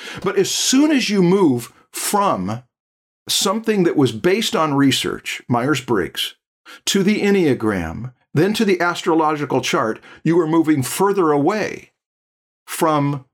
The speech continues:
psycho-, psychological research, and you're moving more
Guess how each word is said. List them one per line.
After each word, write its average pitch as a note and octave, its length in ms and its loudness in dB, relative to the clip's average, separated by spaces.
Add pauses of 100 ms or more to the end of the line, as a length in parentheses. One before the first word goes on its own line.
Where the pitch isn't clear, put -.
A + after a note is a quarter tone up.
(340)
psycho-, - 600 -2
psychological C#3+ 640 -2
research, - 640 -4 (240)
and D3 100 2
you're D3 120 2
moving D3+ 480 4
more E3+ 600 0